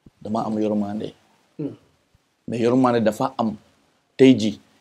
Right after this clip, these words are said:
Speaker 1: Yàlla nee na, "Bul dem jël yërmande, yërmande, booy yow nga teg la yow sa bopp nattu."
Speaker 2: Hmm.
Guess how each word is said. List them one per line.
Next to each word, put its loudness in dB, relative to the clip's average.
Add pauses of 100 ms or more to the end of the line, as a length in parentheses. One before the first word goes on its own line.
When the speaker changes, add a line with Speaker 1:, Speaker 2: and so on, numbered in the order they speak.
Speaker 1:
Yàlla 6
nee 6
na, 0
"Bul 2
dem 8 (100)
jël 8
yërmande, 10
yërmande, 6 (240)
booy 8
yow 12
nga 6
teg 6
la 6
yow 10
sa 6
bopp 6
nattu." 2 (440)
Speaker 2:
Hmm. -2